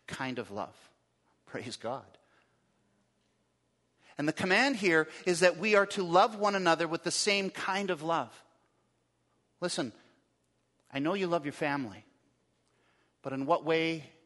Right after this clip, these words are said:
have you loved them? There are three common love breakdowns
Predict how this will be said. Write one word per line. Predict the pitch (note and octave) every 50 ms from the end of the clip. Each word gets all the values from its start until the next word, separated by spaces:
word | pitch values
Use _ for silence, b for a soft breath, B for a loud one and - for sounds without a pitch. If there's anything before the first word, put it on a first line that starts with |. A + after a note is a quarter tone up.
| _ _ _ _
have | - - C3 A#2+
you | C3 B2+
loved | B2 C3 C3 G#2+ G2+
them? | G#2+ G2 F2+ _ _ _ _ _ _ _ _ _ _ _ _ _ _ _ _ _ _ _ _ _ _ _ _ _ _ _ _ _ _ _ _ _ _ _ _ _ _ _ -
There | C3+
are | C3+
three | - - G#3 G#3+
common | - - G3+ F#3+ F#3 F3 E3+
love | D#3+ D#3+ E3+ E3 C#3+ B2+
breakdowns | - D3+ C#3+ D3 - - C#3 A#2+ G#2+ G2 G2 - - - - -